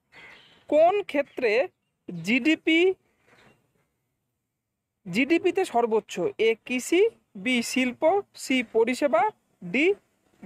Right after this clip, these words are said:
বিদেশি। জিডিপির ফুল ফর্ম কী বলো তো? কমেন্ট বক্সে কমেন্ট করে জানিও। এটা পরিষেবা ক্ষেত্রে। চার নম্বর প্রশ্ন, নিচের কোনটি সবচেয়ে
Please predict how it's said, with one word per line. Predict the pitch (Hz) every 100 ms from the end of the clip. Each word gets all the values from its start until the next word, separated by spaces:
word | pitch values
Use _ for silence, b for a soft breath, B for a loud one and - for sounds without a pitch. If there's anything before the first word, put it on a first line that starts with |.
| 175 _ _ -
বিদেশি। | 240 233 214 - 165 - _ b b b _ _ _ _ _ _ _ _ _ _ _ _ _ _ 190
জিডিপির | 196 262 349 370
ফুল | 370 294
ফর্ম | 269 311 302
কী | 302
বলো | 277 277
তো? | 285 349 - _ _
কমেন্ট | 233 247 254
বক্সে | 254 269
কমেন্ট | 220 220 220
করে | 196
জানিও। | 160 139 131 - - -
এটা | 220 285
পরিষেবা | - 330 320 294
ক্ষেত্রে। | 247 196 - 135 - _ _ _ _ _ _ _ _ _ _ _ _ _ _ B B B
চার | - 269
নম্বর | 330 381 392 403
প্রশ্ন, | 370 - 240 403 _ _ _ _ b b b
নিচের | 208 277 294 403 415
কোনটি | - 285 311 370 370
সবচেয়ে | - 233 _ - 302 233 226